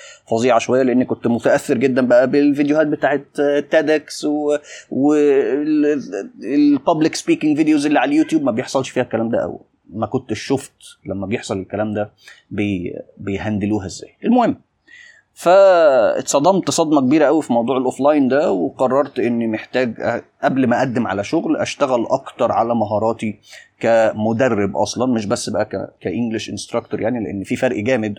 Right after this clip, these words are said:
ما بين إنك أنت تكون إنجليش instructor وما بين إن أنت تكون، آه، مدرب بتدرس حاجة باللغة اللي ال-، الحضور بتاعك أو الحاضرين ليك بيتكلموها. في فرق كبير، في تشالنجز كتيرة بتطلع. فاشتغلت على ده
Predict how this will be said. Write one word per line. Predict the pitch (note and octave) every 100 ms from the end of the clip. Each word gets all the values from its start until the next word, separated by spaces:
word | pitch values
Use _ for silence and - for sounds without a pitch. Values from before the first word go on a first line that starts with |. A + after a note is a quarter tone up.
| F2
ما | G2+
بين | A2+ G#2 F#2+ - _ _ _
إنك | A#2+ A2
أنت | B2+ B2+
تكون | B2+ C3+ C3
إنجليش | C#3 C3+ A#2 -
instructor | G2+ - - -
وما | E3+
بين | D3
إن | C#3+ C#3
أنت | C#3
تكون، | - A#2+ B2 - _ - _ -
آه، | G2+ -
مدرب | A#2 A2+ C3+ C3 B2+
بتدرس | G#2+ G2+ A#2 A#2+ A2
حاجة | - - B2+ B2+ B2+ A#2+
باللغة | A2+ A2 A2 A#2+ A#2+ A#2
اللي | - A#2 A#2 A2+ A2+ -
ال-، | G2 G2 F#2+ G#2+ - - -
الحضور | G#2 F#2+ - A#2 C#3+ C#3+
بتاعك | A2+ C3+ D3+
أو | A#2
الحاضرين | A2 - G#2 A2+ C#3 B2+
ليك | D3 -
بيتكلموها. | C3+ C#3 - B2 A2+ G2+ -
في | - A2+
فرق | A#2 A2
كبير، | G2 A#2+ C#3
في | - A#2+
تشالنجز | - A#2+ A#2 A2
كتيرة | - A2 A#2
بتطلع. | A2 - - A3 - _ - - - _
فاشتغلت | - G#2+ G2+ F#2 F2+ E2+ - - C#3+ -
على | A2+ F#2
ده | G2+